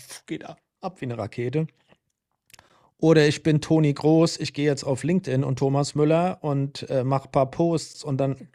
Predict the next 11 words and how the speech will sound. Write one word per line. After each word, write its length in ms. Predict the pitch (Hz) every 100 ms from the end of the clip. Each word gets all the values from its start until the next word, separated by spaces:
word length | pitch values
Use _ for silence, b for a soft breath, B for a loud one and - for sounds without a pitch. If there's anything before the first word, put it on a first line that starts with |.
| B 1077 1077 1077 _ _ 1077 1077 b b b b -
geht 120 | 147
es 120 | 131
ab 160 | 185 190
wie 60 |
eine 120 | 147
Rakete, 460 | 113 104 127 127 156
weil's, 480 | 123 120 123 - -
weil's 240 | - 120 123
so 160 | 127
Vips 260 | 156 - -
sind. 320 | 113 135 170